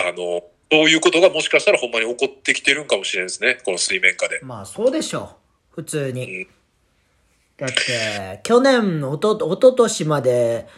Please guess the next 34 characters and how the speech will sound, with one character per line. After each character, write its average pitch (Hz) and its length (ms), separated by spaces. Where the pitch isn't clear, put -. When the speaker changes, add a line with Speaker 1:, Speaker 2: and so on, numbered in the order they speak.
Speaker 2:
何 190 360
億 143 220
っ - 20
て - 200
あ 113 60
っ 165 100
た 123 140
と 135 100
こ 131 120
ろ 135 100
が 123 100
も 113 120
う 98 40
ゼ 135 200
ロ 196 100
に 123 140
な 98 120
る 98 60
わ 98 120
け 98 100
で 82 100
す - 100
か 80 120
ら 82 80
ね。 127 260
Speaker 1:
そ - 220
う - 20
で - 40
す - 120
ね。 151 180
Speaker 2:
う 107 60
ん。 92 40
Speaker 1:
ま 87 80
あ、 82 760